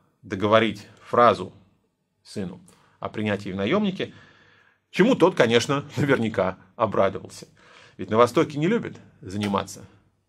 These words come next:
самоуничижением. И дальше отец велит, причём в греческом это повеление действовать немедленно,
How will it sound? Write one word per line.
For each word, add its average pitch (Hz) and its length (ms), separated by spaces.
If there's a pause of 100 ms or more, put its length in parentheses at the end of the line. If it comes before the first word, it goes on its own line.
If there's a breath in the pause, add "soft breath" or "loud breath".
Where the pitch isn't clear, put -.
(140)
самоуничижением. 98 840 (1000 soft breath)
И 117 60
дальше 220 260
отец 226 300
велит, 165 320 (400 loud breath)
причём 104 300
в - 20
греческом 131 440
это 123 180
повеление 127 480
действовать 131 500
немедленно, 117 640